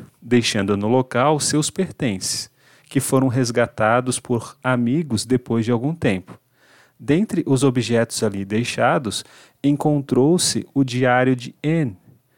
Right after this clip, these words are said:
Após o término da guerra, transformado em livro,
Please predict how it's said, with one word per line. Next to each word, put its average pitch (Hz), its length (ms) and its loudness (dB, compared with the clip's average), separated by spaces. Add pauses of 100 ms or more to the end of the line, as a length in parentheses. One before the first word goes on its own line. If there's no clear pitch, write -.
(380)
Após 120 380 4
o 113 80 -2
término 101 420 -2
da 123 140 -2
guerra, 139 400 0 (160)
transformado 107 680 0
em 123 120 0
livro, 127 460 -2